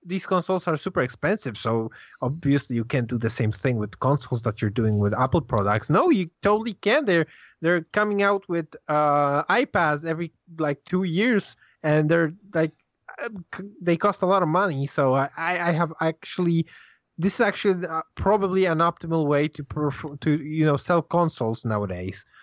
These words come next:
Like, uh, they were selling not, you know, they were selling okay, but P Cs are kinda sneaking up, uh,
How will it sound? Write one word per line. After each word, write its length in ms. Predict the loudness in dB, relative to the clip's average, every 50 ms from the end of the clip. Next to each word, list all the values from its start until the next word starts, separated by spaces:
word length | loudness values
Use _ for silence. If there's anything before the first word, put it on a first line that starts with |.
| -20 -20 -8 _
Like, 360 | 0 2 2 2 0 -2 -4
uh, 380 | -2 0 2 2 4 4 2 2
they 100 | 2 2
were 140 | 2 2 2
selling 680 | 2 2 2 2 2 2 2 2 2 2 2 2 2
not, 280 | 2 2 2 2 0 -2 _ _ _ _ _ _ _ _ _ -20 _ _ 0
you 40 |
know, 160 | 2 2 4 4
they 120 | 2 2
were 180 | 2 2 0 0
selling 280 | 2 2 4 4 4
okay, 380 | 4 2 2 0 0 2 2 2
but 240 | 2 0 -2 -2 -4
P 140 | -6 -6
Cs 320 | -6 -4 -2 -2 -2 -2 -2
are 120 | -6 -6
kinda 460 | -4 0 0 2 4 4 4 4 2 0 -4 -10 -20 _ _
sneaking 920 | -20 -14 -4 0 2 4 4 2 0 0 0 2 4 4 4 2 0 -2 -2 0
up, 340 | 2 2 2 0 -2 -8 -18 -18 -16 -6 -2
uh, 440 | 0 2 4 4 4 4 4 4